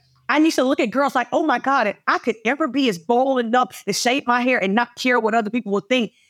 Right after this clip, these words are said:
It was a telltale sign of what the Father was calling me into in, in terms of my freedom. You're not drawn to things by happenstance.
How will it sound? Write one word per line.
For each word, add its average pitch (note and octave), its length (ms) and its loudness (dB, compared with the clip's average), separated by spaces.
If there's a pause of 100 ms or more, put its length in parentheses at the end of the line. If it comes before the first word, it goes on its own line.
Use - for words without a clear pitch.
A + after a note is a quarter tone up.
It D4 180 0
was C4+ 220 0
a A3+ 40 0
telltale C#4 540 0
sign B3+ 380 0
of F3 140 -2
what A3 200 0 (180)
the A#3 80 2
Father A3+ 300 2
was G3+ 140 0
calling A3 320 2
me G3 140 2
into C#4 340 0
in, G#3 180 2 (220)
in A#3 80 0
terms A#3 260 0
of G#3 100 0
my A3+ 280 0
freedom. G3+ 340 2 (300)
You're C#4 160 2
not D#4+ 240 0
drawn B3 380 2
to B3+ 100 -2
things A3+ 420 2
by G3 160 0
happenstance. G3+ 680 -2